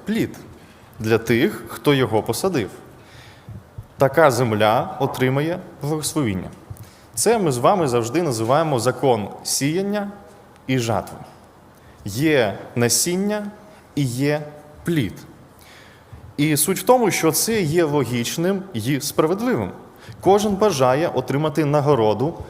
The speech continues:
за свій труд. І отримавши, ми бачимо сенс в цій справі.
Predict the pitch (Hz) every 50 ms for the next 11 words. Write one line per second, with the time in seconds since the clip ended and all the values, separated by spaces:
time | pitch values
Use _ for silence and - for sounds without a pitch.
0 | - - - 117 127 127 - - 110 107 107 107 110 110 - - - - - -
1 | - - 208 160 107 - - - - - - - - - - - - - - -
2 | - 143 156 156 156 156 - 220 262 254 226 190 143 - - 156 156 170 - -
3 | - - - - - - 131 156 151 135 117 139 139 143 147 143 - 170 170 170
4 | 170 165 - - 233 233 220 196 - - - - 123 110 107 - - 135 123 107
5 | 92 87 87